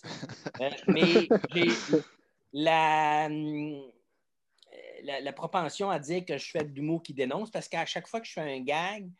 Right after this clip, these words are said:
Speaker 1: ben, c'est pour, c'est pour décrier quelque chose, dénoncer quelque chose. Ben, puis encore là, quand je dis à chaque fois,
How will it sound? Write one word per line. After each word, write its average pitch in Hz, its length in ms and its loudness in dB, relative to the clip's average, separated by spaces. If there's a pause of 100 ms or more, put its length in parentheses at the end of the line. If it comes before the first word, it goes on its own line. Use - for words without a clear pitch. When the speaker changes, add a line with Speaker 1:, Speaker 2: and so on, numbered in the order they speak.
(280)
Speaker 1:
ben, 156 640 -2
c'est - 500 -4 (240)
pour, 190 720 2 (420)
c'est - 140 -8
pour 165 260 -4 (520)
décrier 180 640 -2
quelque 160 260 0
chose, 160 440 -4
dénoncer 175 460 0
quelque 131 300 -6
chose. 185 400 -4 (300)
Ben, 151 320 2
puis 165 100 -4
encore 156 240 2
là, 180 180 2
quand 143 140 -4
je 135 60 -8
dis 151 100 -2
à 156 80 -2
chaque - 220 -8
fois, 151 300 -10